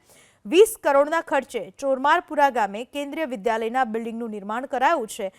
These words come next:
છેલ્લા ત્રણ વર્ષથી આ કેન્દ્રીય વિદ્યાલયનું બિલ્ડિંગ બનીને તૈયાર છે. હાલ તો બિલ્ડિંગના અભાવે ગર્લ્સ હાઈસ્કૂલમાં અભ્યાસ કરવા માટે વિદ્યાર્થીઓ મજબૂર બન્યા છે. સવાલ એ છે કે ત્રણ, ત્રણ વર્ષથી જો બિલ્ડિંગ બની ગયું હોય તો પછી રાહ કોની જોવામાં આવી રહી છે?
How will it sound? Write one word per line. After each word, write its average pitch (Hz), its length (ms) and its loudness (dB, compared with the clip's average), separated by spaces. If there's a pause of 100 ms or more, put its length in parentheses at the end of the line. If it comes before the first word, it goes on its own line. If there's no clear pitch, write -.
(340)
છેલ્લા 311 260 6 (440)
ત્રણ 339 460 8 (200)
વર્ષથી 320 640 2
આ 359 120 2
કેન્દ્રીય 311 420 -6
વિદ્યાલયનું 285 640 0
બિલ્ડિંગ 262 320 -4
બનીને 262 300 -4
તૈયાર 233 400 -2
છે. 240 220 -4 (600)
હાલ 285 220 8
તો 349 200 -2
બિલ્ડિંગના 277 420 0
અભાવે 226 600 -2 (300)
ગર્લ્સ 320 480 6
હાઈસ્કૂલમાં 254 680 -2
અભ્યાસ 226 320 -4
કરવા 254 240 -4
માટે 214 300 -6
વિદ્યાર્થીઓ 233 600 -6
મજબૂર 220 440 -8
બન્યા 190 320 -8
છે. 269 160 -14
સવાલ 466 380 -2
એ 440 40 -2
છે 440 100 -4
કે 415 120 -2
ત્રણ, 220 300 -6
ત્રણ 392 340 -2
વર્ષથી 359 280 -2
જો 339 120 -6
બિલ્ડિંગ 285 440 -2
બની 269 220 -2
ગયું 240 320 2
હોય 220 200 -2
તો 320 120 -10
પછી 339 220 -8
રાહ 269 280 2
કોની 392 260 -6
જોવામાં 294 420 -2
આવી 196 140 -6
રહી 196 160 -10
છે? 196 220 -10